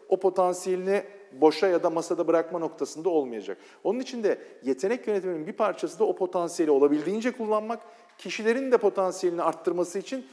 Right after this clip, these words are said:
gene onların önünü açmak, onlara ilham verebilmek. Son bir noktayı altını çizeyim. Çok güzel bir şeyden bahsettiniz.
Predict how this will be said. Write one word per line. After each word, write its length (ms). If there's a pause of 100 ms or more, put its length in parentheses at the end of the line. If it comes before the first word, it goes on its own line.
(140)
gene 180
onların 360
önünü 240
açmak, 380
onlara 260
ilham 300
verebilmek. 420 (420)
Son 300
bir 60
noktayı 520
altını 300
çizeyim. 220
Çok 200
güzel 260
bir 60
şeyden 340
bahsettiniz. 540